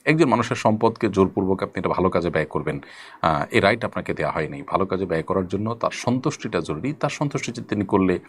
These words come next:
ভালো, না করলে তিনি আল্লাহর কাছে কখনো কখনো দায়ীও হতে পারেন, কিন্তু আপনি তাকে বাধ্য করতে পারেন না। তবে হ্যাঁ, মানুষের জীবন রক্ষা করা ব্যাপারটা এত গুরুত্বপূর্ণ, শরীয়তের মানুষের জীবনের মূল্য এত বেশি যে জীবন রক্ষার জন্য যদি কেউ, আহ,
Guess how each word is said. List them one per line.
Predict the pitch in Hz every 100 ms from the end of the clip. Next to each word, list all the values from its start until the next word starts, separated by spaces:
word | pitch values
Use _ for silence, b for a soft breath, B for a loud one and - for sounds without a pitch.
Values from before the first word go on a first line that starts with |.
| b _ 123
ভালো, | 135 123 -
না | 117
করলে | 120 110 101
তিনি | - 104
আল্লাহর | 90 90
কাছে | 87 - -
কখনো | - 87
কখনো | 80 - 78
দায়ীও | 76 113 143
হতে | 104 87
পারেন, | - 69
কিন্তু | - 120 160 B B B
আপনি | - 113 147 185
তাকে | 147 123
বাধ্য | 95 78 -
করতে | 78 - 76 -
পারেন | 110 95
না। | 69
তবে | - 120
হ্যাঁ, | 117 117 B B B -
মানুষের | 104 131 151 180 131
জীবন | 101 113 139
রক্ষা | 120 -
করা | 120 123 120 - _ 98
ব্যাপারটা | 82 - 104 - -
এত | 98 101
গুরুত্বপূর্ণ, | 170 151 143 127 120 110
শরীয়তের | - 117 101 101 107
মানুষের | 104 90 90 98
জীবনের | 87 87 87
মূল্য | 82 82
এত | 78
বেশি | 95 117 117 95 B B B B 92
যে | 98
জীবন | 85 107 147 156
রক্ষার | 120 - 131 110
জন্য | 110 110 147
যদি | 127 101 87 87 -
কেউ, | 120 131 139 143 - B B B B
আহ, | 92 85 85